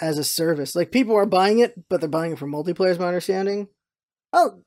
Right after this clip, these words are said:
G T A single player is an amazing game, in my opinion. Uh, but I, they, they see it as a service moneymaker, and that's how they're pushing it. And so, I don't know, it's in both directions on that one, but G T A,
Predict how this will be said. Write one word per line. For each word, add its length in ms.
G 160
T 140
A 80
single 240
player 140
is 100
an 80
amazing 260
game, 220
in 80
my 160
opinion. 480
Uh, 560
but 380
I, 160
they, 140
they 180
see 300
it 100
as 420
a 60
service 440
moneymaker, 760
and 220
that's 260
how 140
they're 120
pushing 380
it. 160
And 200
so, 960
I 100
don't 100
know, 60
it's 260
in 120
both 260
directions 460
on 140
that 180
one, 140
but 120
G 180
T 220
A, 500